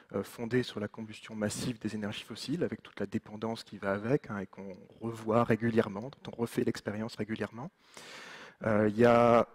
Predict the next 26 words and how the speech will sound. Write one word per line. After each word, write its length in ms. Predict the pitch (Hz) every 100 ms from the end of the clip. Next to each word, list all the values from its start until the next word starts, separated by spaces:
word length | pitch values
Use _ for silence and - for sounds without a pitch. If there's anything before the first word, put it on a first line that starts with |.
| _ _ _ _ -
en 200 | 117 120
aval 400 | 120 143 147 113
de, 100 | 113
ce, 220 | - 107
de 280 | 101 107 107
cette 280 | - -
utilisation 480 | 104 - 104 107 117
massive 280 | 113 107 110
d'énergie 280 | 110 110 -
fossile, 260 | 117 -
un 80 | 110
déstockage 480 | 101 - 120 123 120
massif 340 | 120 - 131
du 140 | 120 113
carbone 500 | 120 113 123 123 113
qui 180 | - 104
a 60 |
initié 400 | 104 113 110 -
un 60 | 110
réchauffement 400 | 107 - - 110
climatique 560 | 117 113 - 131 -
et 20 | 110
déjà 240 | 107 107
bien 260 | 98 117 123
amorcé 420 | 123 123 - 123
maintenant, 420 | 120 - 123 120